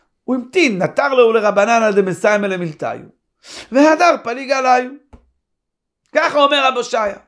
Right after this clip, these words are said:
שוטר מראה, אם ככה, אלא אשת אחיו שלא היה בעולמו לרב שמעון, איך היא משכחת לה? באיזה מקרה?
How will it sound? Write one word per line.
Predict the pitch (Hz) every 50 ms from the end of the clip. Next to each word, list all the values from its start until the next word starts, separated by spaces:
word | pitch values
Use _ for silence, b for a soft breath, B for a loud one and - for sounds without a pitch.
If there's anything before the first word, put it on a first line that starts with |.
| _ _ _ _ _ _ _ _ _
שוטר | _ - 143 143 - 160 151
מראה, | 147 139 139 143 160
אם | 165 156 135
ככה, | 127 147 170 196 170 175 170
אלא | 165 160 151 160 196
אשת | 196 - 254 - -
אחיו | 190 - 233 254 175
שלא | - 202 196 226 240
היה | 226 214 226 254
בעולמו | 240 240 233 226 220 214 226 240
לרב | 240 233 220 208
שמעון, | - - 254 254 254 240
איך | 269 - 285
היא | 285
משכחת | 277 247 - - 247 208 - 180 180 -
לה? | 180 175
באיזה | 175 214 214 214 240
מקרה? | 226 214 170 - 185 156